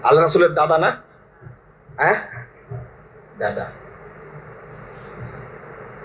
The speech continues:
আপনি তো এই বেদাতি মসজিদের, মাজার মসজিদের মুতাল্লি। কি মসজিদের? মাজার মসজিদের মুতাল্লি, বেদাতি মসজিদের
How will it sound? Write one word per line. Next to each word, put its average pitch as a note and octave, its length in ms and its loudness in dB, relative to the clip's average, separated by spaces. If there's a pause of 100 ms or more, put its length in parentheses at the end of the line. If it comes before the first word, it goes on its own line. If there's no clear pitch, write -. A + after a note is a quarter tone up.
(640)
আপনি D4+ 480 -2
তো D4+ 220 0
এই B3 360 4
বেদাতি G#3+ 600 2
মসজিদের, G#3 580 2
মাজার G3+ 600 0
মসজিদের A3+ 500 4
মুতাল্লি। G3 480 4 (580)
কি F#3+ 100 0
মসজিদের? F#3+ 760 2 (460)
মাজার B3+ 520 4
মসজিদের C#4+ 480 0
মুতাল্লি, C#3+ 520 -4 (560)
বেদাতি D4 440 2
মসজিদের D4+ 420 -2